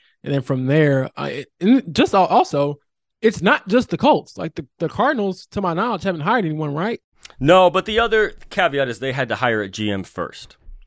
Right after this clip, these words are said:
Speaker 1: That's true. That's true. I'll give them that. But I'm like, hey, they're not the only ones, I guess, trying to figure out who's where. 'Cause I do think, to that point, you know, when the Colts hire their head coach, the,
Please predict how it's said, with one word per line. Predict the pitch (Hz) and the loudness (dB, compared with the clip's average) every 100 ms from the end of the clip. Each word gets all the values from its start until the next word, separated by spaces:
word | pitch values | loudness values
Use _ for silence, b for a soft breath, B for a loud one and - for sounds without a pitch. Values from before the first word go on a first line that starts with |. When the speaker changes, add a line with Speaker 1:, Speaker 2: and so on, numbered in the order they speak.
| _ | _
Speaker 1:
That's | 240 - | 2 2
true. | - 127 123 | -4 -6 -6
That's | 147 147 | -2 -2
true. | - 143 - | -2 -12 -4
I'll | 170 | -4
give | 147 117 | -2 -4
them | 117 | -6
that. | 117 - 135 | -10 -12 -8
But | 139 | -4
I'm | 180 | 0
like, | 143 131 | 0 2
hey, | 190 185 | 2 2
they're | 135 196 | 0 -2
not | 214 214 | -2 -4
the | 220 | -4
only | 160 220 196 | 0 0 0
ones, | 143 143 143 | -2 -4 -4
I | 135 | -4
guess, | 147 135 | -4 -6
trying | - 143 | -6 -8
to | |
figure | 123 151 143 | -4 -2 0
out | 139 143 - - | 0 -4 -6 -6
who's | 160 147 | -2 -2
where. | 127 156 151 | 2 4 4
'Cause | 156 | 4
I | 175 | 4
do | 175 220 | 4 2
think, | 208 180 156 b b _ _ _ | 4 0 0 b b _ _ _
to | 196 | 4
that | 165 151 | 4 4
point, | 185 175 151 | 2 0 -2
you | 143 | -6
know, | 143 143 | -8 -6
when | 139 | -6
the | 135 | -2
Colts | 165 156 | -2 0
hire | 160 147 | 0 2
their | 143 151 | 2 2
head | 151 | 0
coach, | 156 147 143 - | 0 -2 -2 -8
the, | - | -20